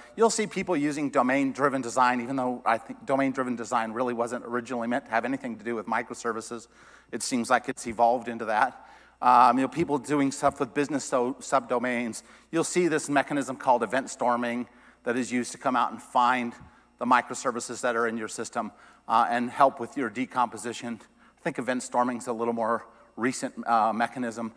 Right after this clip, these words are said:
There's probably, like, four other methodologies I don't know about, um, that are out there that people are using. And I would say to you, if those work for you, awesome, go grab 'em, go use 'em,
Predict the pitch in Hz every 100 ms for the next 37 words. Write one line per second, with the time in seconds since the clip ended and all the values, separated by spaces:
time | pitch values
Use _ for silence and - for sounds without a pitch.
0 | - - 185 - 170 160 156 131 127 -
1 | 147 127 131 135 135 131 135 123 120 120
2 | 127 113 110 101 120 113 120 127 123 135
3 | - - - - _ 127 - 107 123 120
4 | 113 110 113 127 117 117 120 117 117 123
5 | 120 127 - 131 - 160 190 156 165 151
6 | 143 143 135 - - - _ 127 - 165
7 | 180 143 156 160 - 143 139 139 - -
8 | 120 120 139 180 170 156 - 139 127 113
9 | 120 120 127 135 135 131 123 127 120 113